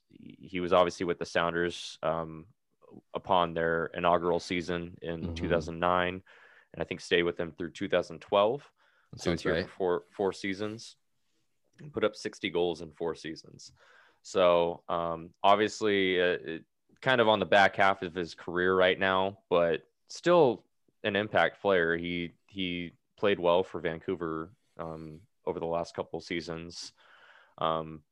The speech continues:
Speaker 1: and excited to have Freddie Montero back, back in Rave Green. And obviously wanna hear your thoughts on, on the signing in general,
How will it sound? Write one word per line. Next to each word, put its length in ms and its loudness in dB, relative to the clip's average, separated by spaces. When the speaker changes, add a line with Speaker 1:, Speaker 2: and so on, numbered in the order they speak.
Speaker 1:
and 320 -4
excited 380 2
to 80 4
have 260 4
Freddie 220 0
Montero 420 0
back, 260 -2
back 180 0
in 100 -10
Rave 280 -4
Green. 340 -6
And 320 -6
obviously 340 2
wanna 200 2
hear 140 -2
your 120 4
thoughts 400 2
on, 260 -4
on 140 -4
the 60 -12
signing 340 -4
in 120 -10
general, 540 -4